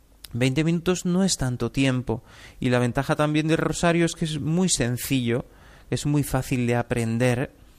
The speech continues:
y así mucha gente que quizá,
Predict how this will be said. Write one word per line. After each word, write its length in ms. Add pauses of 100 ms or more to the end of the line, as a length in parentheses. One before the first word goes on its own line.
(520)
y 80
así 380
mucha 400
gente 520 (420)
que 480
quizá, 420